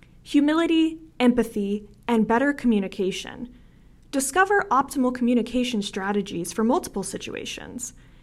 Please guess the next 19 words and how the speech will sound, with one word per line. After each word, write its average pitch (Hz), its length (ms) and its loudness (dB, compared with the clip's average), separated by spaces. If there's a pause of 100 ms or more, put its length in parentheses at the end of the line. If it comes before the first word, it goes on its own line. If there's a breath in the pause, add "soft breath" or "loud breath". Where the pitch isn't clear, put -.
(160 soft breath)
By 262 100 8
gaining 285 320 2
clarity 277 440 0
on 202 120 0
how 214 160 0
to 208 80 0
leverage 202 480 0 (140)
humility 208 580 4
and 185 160 -6
empathy 226 560 -2
appropriately, 190 880 -4 (360 loud breath)
you'll 294 180 6
create 330 360 0
a 262 60 2
work 220 240 0
environment 196 640 -2
built 294 340 -2
on 202 200 -2
respect. - 800 -8